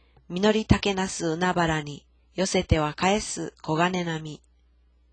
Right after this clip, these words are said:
黒潮走る赤瀬灘、我が大敷の大漁場、東毛たちまち幾万尾、魚鱗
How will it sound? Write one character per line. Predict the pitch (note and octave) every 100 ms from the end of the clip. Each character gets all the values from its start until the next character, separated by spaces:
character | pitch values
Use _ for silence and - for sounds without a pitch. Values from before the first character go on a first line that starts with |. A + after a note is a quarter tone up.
| _ _ _ _
黒 | G3 G#3
潮 | - G3 F#3+
走 | F3+ F3+ -
る | F3 E3 E3+
赤 | - G#3+
瀬 | G#3+
灘、 | F3 D3+ C3 - _ _ _ _ _ _
我 | F#3 F#3
が | F3+ F3
大 | G#3
敷 | A3+ - - F3+
の | D#3
大 | E3 F3
漁 | F3+ F3
場、 | E3 D3+ B2+ - _ _ _ _
東 | - G3 G3+
毛 | F#3+ F#3 F3+ - -
た | -
ち | G#3
ま | A3 G#3+
ち | - F3+
幾 | - G3+
万 | F#3+ F3 D#3+
尾、 | C#3+ C#3 - _ _ _ -
魚 | E3+
鱗 | F3+ G3+ G3 F#3+